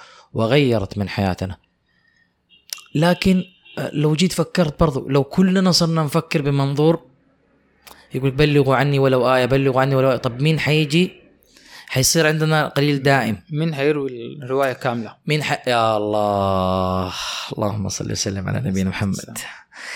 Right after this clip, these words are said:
Speaker 1: يعني، يعني هذا مش زي ما قلت استعلاء أو شيء على الحديث، بس هو محاولة تفكير. لأنه مثلا: "إن الله يحب من أحدكم إذا عمل عملا أن يتقنه". كانوا يقولوا الأولين هذا الكلام.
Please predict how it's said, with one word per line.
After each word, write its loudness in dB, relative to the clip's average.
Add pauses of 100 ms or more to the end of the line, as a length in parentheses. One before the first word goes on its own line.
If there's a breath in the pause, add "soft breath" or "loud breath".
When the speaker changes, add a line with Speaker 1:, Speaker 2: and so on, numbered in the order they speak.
(140 loud breath)
Speaker 1:
يعني، -2 (140)
يعني 0
هذا 4
مش -2 (340)
زي -8
ما -2 (120)
قلت 0
استعلاء 2
أو 2
شيء 2
على 2
الحديث، 0 (520 loud breath)
بس 0
هو 2
محاولة 2
تفكير. -4 (1500 loud breath)
لأنه 0
مثلا: -2
"إن 0
الله 2
يحب -4
من -4
أحدكم -2
إذا 0
عمل 2
عملا -2
أن 0
يتقنه". -4 (1200 loud breath)
كانوا 4
يقولوا 4
الأولين 2
هذا 0
الكلام. -4